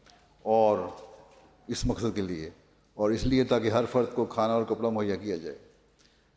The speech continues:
آن حضرت صلی اللہ علیہ وسلم کے زمانے میں بھی مردم شماری ہوئی تھی، لیکن وہ اس لیے تاکہ پتہ لگے مسلمانوں کی تعداد کتنی ہے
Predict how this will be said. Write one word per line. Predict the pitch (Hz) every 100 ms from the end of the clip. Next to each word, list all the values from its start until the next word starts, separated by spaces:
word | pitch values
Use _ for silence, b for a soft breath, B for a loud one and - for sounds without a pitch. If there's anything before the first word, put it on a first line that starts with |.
| -
آن | 104 117 120
حضرت | 113 110
صلی | - 123
اللہ | 110
علیہ | 107 113
وسلم | 113
کے | 117
زمانے | 117 113 110
میں | 110
بھی | 110
مردم | 107 98
شماری | 98 104 104
ہوئی | 101 101
تھی، | 95 127 - - b b b _
لیکن | 104 113 104
وہ | 113 147 - -
اس | 92
لیے | 113 113 131 139 - -
تاکہ | 101 104
پتہ | 101 113
لگے | 113 110 110
مسلمانوں | 95 104 104 107
کی | 101
تعداد | 98 90 101 -
کتنی | - 110
ہے | 104